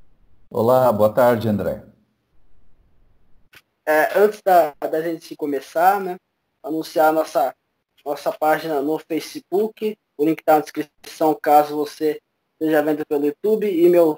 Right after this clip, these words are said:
Speaker 2: Twitter, Instagram, pessoal. Agora, antes também mesmo de começar, é, professor, posso, pode se apresentar para os nossos ouvintes?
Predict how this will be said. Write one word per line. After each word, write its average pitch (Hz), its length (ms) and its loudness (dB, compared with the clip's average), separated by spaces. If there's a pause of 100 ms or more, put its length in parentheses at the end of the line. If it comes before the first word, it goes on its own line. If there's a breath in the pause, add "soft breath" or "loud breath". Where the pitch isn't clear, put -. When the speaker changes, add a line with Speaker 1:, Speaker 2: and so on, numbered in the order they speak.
(120)
Speaker 2:
Twitter, 170 340 2
Instagram, 156 300 0 (880)
pessoal. 160 420 0 (140)
Agora, 190 720 6 (140)
antes 165 200 -16
também 160 300 -2
mesmo 156 240 2
de 151 80 -12
começar, 196 680 -2 (180)
é, 160 640 4 (140)
professor, 196 480 -2
posso, 196 280 2 (140)
pode 175 220 0
se 175 80 -6
apresentar 160 560 -2
para 147 180 -4
os 139 60 -4
nossos 143 380 -8 (300)
ouvintes? 165 760 -4